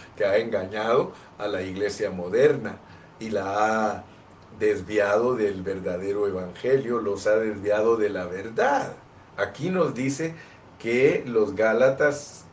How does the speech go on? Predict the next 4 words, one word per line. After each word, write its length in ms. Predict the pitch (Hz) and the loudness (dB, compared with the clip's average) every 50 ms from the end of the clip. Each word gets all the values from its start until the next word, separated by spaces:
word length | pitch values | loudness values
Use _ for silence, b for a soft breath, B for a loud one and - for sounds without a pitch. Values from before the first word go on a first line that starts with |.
| - - | -20 -18
se 220 | - - - 107 | -12 -4 -2 -2
volvieron 640 | 104 98 98 95 95 95 110 113 117 143 147 147 135 | -2 -2 -6 -6 -6 -4 -2 0 2 2 0 0 -2
insensatos 1200 | 123 113 104 92 - - 92 90 85 - - - 110 104 - - - 156 165 - - - - B B B B B B B B B - - | -4 -6 -6 -8 -8 -8 -8 -10 -10 -14 -4 -2 -2 -2 -2 -4 -8 -10 -10 -10 -12 -18 -18 B B B B B B B B B -20 -8
y 400 | - 120 127 131 139 180 226 | -4 -2 0 2 0 0 -2